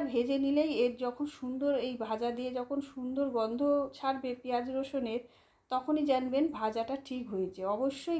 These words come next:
লাল লাল করে ভেজে নেবেন, নালে কিন্তু শাক ভাজাটা খেতে ভালো লাগবে না। আর ঝালটা আপনারা আপনাদের স্বাদ অনুসারে দেবেন, তবে পাট শাক একটু ঝাল ঝাল কিন্তু খেতে ভালো লাগে। শুকনো লঙ্কা পছন্দ করলে শুকনো লঙ্কা ফোড়নও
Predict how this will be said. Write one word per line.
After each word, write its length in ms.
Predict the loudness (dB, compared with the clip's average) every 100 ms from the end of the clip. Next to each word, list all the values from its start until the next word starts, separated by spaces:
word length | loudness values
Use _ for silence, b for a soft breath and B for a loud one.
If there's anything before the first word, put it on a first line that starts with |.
| 4
লাল 120 | 4 4
লাল 120 | 0 0
করে 140 | 0 2
ভেজে 200 | 0 0 -2
নেবেন, 200 | -2 -2 -2
নালে 220 | -2 -6 -6
কিন্তু 240 | -10 -6 -8 -8 b b b b -4
শাক 200 | -2 0 2
ভাজাটা 280 | 0 0 -2
খেতে 200 | -4 -4 -2
ভালো 160 | -2 2
লাগবে 340 | 2 2 0 0
না। 60 | -2 -4 -10 -4
আর 80 | -4 -4
ঝালটা 360 | 0 0 2 0
আপনারা 240 | 0 -2 -2
আপনাদের 280 | -4 -4 -6 -6
স্বাদ 220 | -8 -4 -2
অনুসারে 360 | -2 -4 -6 0
দেবেন, 200 | 2 2 2
তবে 160 | 2 0 -2
পাট 140 | -6 -6
শাক 140 | -6 -6 -4
একটু 120 | -6 -6
ঝাল 160 | -4 -4 -2
ঝাল 120 | -6 -6
কিন্তু 200 | -8 -8 -8
খেতে 220 | -8 -6 -8
ভালো 160 | -8 -8 -8
লাগে। 260 | -8 -12 -14 b b b b b
শুকনো 240 | -4 -2 6 6
লঙ্কা 240 | 6 0 -4
পছন্দ 280 | -4 -2 -2 -2
করলে 180 | -2 -2 -6
শুকনো 240 | -10 -4 -2
লঙ্কা 240 | -2 -6 -8
ফোড়নও 320 | -4 -2